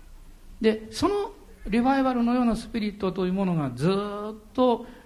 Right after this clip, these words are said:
えー、私の心の中にはまだ残っております。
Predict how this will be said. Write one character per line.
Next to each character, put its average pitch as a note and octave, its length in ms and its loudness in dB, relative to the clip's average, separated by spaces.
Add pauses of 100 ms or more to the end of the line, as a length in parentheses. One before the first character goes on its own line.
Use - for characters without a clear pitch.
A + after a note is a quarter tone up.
(140)
え B2+ 380 -4
ー、 - 60 -4
私 B2+ 180 -4
の B2+ 100 0
心 D3 320 -2
の C#3+ 60 2
中 C3+ 200 -2
に D3 100 0
は C3 80 2
ま D3+ 140 2
だ F#3 220 2 (220)
残 E3 260 0
っ E3+ 80 -6
て - 80 -6
お C#3+ 80 -2
り B2 60 -4
ま A2+ 180 -4
す。 - 160 -8